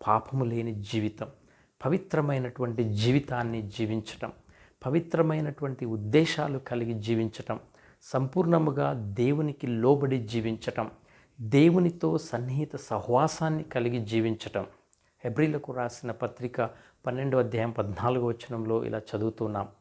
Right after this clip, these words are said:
"పవిత్ర జీవితము లేక ఎవరు ప్రభువును దర్శింపలేరు" అని.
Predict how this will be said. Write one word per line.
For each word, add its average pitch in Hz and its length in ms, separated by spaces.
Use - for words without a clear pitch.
"పవిత్ర 156 440
జీవితము 147 720
లేక 127 580
ఎవరు 127 320
ప్రభువును 131 580
దర్శింపలేరు" 113 1120
అని. 107 200